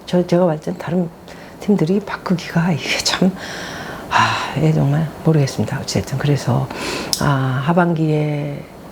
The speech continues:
이 삼 개월 남은 이 시기 이제 겨울로 들어가죠. 예, 제 결론은 집 사지 마라.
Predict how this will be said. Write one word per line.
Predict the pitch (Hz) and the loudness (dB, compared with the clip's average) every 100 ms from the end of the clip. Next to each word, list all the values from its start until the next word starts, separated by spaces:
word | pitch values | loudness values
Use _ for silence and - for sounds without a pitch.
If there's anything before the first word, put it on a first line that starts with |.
| - - - | -18 -14 -2
이 | 143 135 170 233 | 2 4 4 4
삼 | - 240 | 6 8
개월 | 214 170 | 8 6
남은 | 139 139 147 120 - - - - - - - - - - - - | 2 -2 -4 -4 -10 -20 -20 -20 -20 -20 -20 -20 -20 -20 -18 -6
이 | 131 | -2
시기 | 120 - 165 139 180 190 | 2 2 2 2 2 2
이제 | 131 | 0
겨울로 | 135 - 185 208 | 2 4 6 6
들어가죠. | 156 143 120 - 208 - - | 4 2 -2 -2 -2 -2 -2
예, | 135 123 - - | 0 0 -4 -10
제 | - 170 | 2 4
결론은 | 147 131 131 135 - - - - | 4 -2 -2 -4 -6 -16 -18 -4
집 | - - | 2 4
사지 | - - | 4 4
마라. | 147 - | 2 0